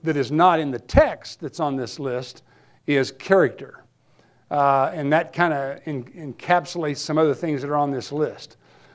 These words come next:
But largely in making disciples, it's life on life. Now, a good example of this,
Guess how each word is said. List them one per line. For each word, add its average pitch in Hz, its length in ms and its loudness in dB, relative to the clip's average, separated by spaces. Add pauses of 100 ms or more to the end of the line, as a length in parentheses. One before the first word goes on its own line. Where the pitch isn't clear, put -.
(140)
But 170 100 4
largely 226 760 6
in 170 180 -4
making 208 320 2
disciples, 160 640 2
it's 139 180 -4
life 165 320 2
on 151 200 0
life. 139 320 0
Now, 147 180 0
a 135 60 -2
good 175 240 4
example 196 500 0
of 135 100 0
this, 147 400 -2